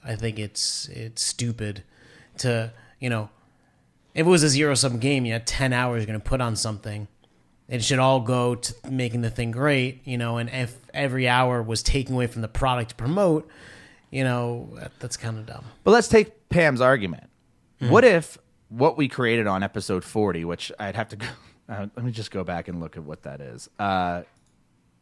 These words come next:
Speaker 2: and maybe, I don't know if she's talking about that specific one she wants to share. Uh, so that was Making Videos for Profit with Thomas Frank from College Info Geek.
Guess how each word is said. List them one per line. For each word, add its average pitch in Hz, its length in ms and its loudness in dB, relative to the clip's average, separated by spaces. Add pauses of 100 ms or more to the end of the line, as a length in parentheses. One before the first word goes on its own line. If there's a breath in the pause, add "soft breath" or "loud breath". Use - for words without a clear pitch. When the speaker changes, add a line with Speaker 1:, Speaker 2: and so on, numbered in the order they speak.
Speaker 2:
and 113 80 -2
maybe, 143 240 2
I 135 60 2
don't 151 100 8
know 139 100 4
if 117 80 -2
she's 107 140 -12
talking 120 260 2
about 107 120 0
that 98 160 0
specific 123 360 -4
one 123 140 0
she 113 120 -4
wants 104 200 -4
to - 80 -10
share. 147 460 2 (1400)
Uh, 110 220 2
so 110 100 -4
that 156 120 6
was 131 140 0
Making 135 420 0
Videos 123 360 4
for 117 120 -2
Profit 110 380 0
with 104 100 -4
Thomas 107 300 -2
Frank 98 440 -4 (220)
from - 160 -14
College 92 340 0
Info 73 260 -10
Geek. - 320 -20